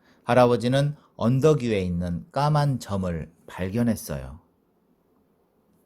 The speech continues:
그러고는 서둘러 까만 점을 향해 뛰어갔어요. 가까이 다가가자. 그것은 틀림없는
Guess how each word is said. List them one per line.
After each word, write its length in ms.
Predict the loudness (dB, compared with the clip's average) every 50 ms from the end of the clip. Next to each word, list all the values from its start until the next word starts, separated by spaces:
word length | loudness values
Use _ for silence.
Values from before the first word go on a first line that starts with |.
| _ _ _ _ _ _ _ _ _ _ _ _ _ _ _ _ _ _ _ _ _ _ _ _ _ _ _ _
그러고는 600 | 0 4 4 4 6 4 4 4 4 2 0 -4 -10
서둘러 720 | -14 -4 -2 0 0 2 0 0 0 0 0 -2 -2 -4 -8 _ _ _ _ -4
까만 400 | -2 0 0 2 2 0 0 -2
점을 380 | -4 -2 -2 0 0 0 0
향해 420 | -2 -4 -6 -4 -4 -4 -6 -8 -12 _ _
뛰어갔어요. 720 | -4 -2 -2 -2 -2 -4 -8 -10 -10 -10 -10 -10 -12 -14 -18 _ _ _ _ _ _ _ _ _ _ _ _ _ _ _ _ _ _ _ _ _ -20 -20 _ -6
가까이 400 | -2 0 4 6 6 6 4 2
다가가자. 720 | -2 -4 -4 -2 -2 -2 -4 -4 -4 -6 -6 -8 -10 -16 _ _ _ _ _ _ _ _ _ _ _ _ _ _ _ _ _ _ _
그것은 420 | -4 -2 -2 -2 -2 -2 -2 -2
틀림없는 800 | -2 0 2 2 4 4 4 4 2 2 0 0 -2 -2 -6